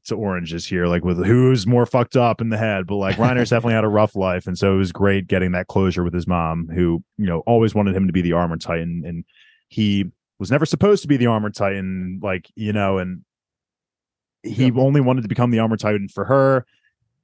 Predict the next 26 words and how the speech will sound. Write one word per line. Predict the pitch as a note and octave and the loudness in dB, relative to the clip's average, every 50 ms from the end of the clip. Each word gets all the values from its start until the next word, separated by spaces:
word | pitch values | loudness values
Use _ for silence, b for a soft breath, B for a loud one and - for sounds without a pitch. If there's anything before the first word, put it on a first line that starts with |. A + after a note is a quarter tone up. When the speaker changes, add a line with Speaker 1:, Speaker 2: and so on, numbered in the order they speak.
| _ _ _ - | _ _ _ -8
Speaker 1:
And | A#2 G#2+ G#2 | -6 -4 -2
now | G#2+ A2 A2 G#2 G#2 | -2 0 0 0 -2
she's | G2+ - - G#2+ G2+ - | -2 -4 -6 -6 -6 -4
saying | A2 G#2+ G#2 G2 | -4 -4 -4 -4
she | F2+ - | -4 -2
doesn't | A2 A2 G2 A2 | -4 -2 -2 -2
want | G#2+ G#2+ G#2+ A2 | -4 -2 -2 -2
it. | G#2+ G#2+ - _ - | -2 -4 -6 _ -14
This | G#2+ - - | -12 -10 -10
is | F#2+ E2+ | -10 -10
great. | - - D#2 C#2+ C#2+ - _ _ _ _ - | -8 -8 -8 -8 -10 -14 _ _ _ _ -4
Wins | A2+ G#2+ A#2 A#2 A2+ A2 | 0 0 2 2 4 4
all | G#2+ G#2 G2+ | 4 4 4
around | F#2 F#2 F#2+ F2 E2+ E2+ E2+ E2 | 2 2 0 0 0 -2 -4 -4
for, | - - F2+ E2+ F2 E2+ | -2 0 2 2 2 0
for, | - - F#2 F2 D#2+ E2 - _ _ | 0 -2 -2 -2 -2 -4 -8 _ _
for | - - F#2 F2 | -4 -2 0 0
our | E2+ D#2+ | 0 0
guys | D#2 D2+ C#2+ D2 D2 - - - - _ | 0 -2 -4 -4 -6 -6 -6 -8 -10 _
for | - - | -6 -2
the | F#2+ | -2
most | F2 D2 - - | -2 -2 -4 -6
part. | - - - - _ _ _ _ _ _ _ _ - | -6 -6 -8 -8 _ _ _ _ _ _ _ _ -2
Speaker 2:
I | - | 0
like | A2 B2 C3 - | 2 2 0 0
the | - G#2 G2 D#2+ | 2 2 2 2